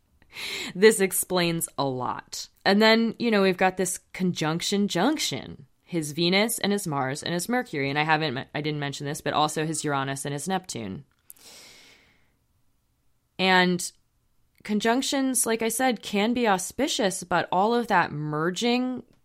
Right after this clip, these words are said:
is not always a good thing because, you know, your Venus is your affinity principle and your Mars is your action principle and your Mercury is your communication principle,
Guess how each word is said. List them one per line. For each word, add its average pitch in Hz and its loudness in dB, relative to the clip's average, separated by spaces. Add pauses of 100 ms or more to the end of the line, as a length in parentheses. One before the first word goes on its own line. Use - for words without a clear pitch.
(120)
is 180 0
not 185 4
always 180 0
a 160 -2
good 147 -4
thing 151 -4 (120)
because, 151 -6 (380)
you 202 -2
know, 135 -4 (960)
your 190 -2
Venus 196 2
is 175 -2
your 170 4
affinity 156 -2
principle - -12 (320)
and 147 -6
your 147 -4
Mars 151 0
is 156 -6
your 147 -2
action 135 -2
principle - -14 (500)
and 165 -2
your 165 -2
Mercury 170 0
is 156 -2
your 156 -4
communication 147 -8
principle, - -12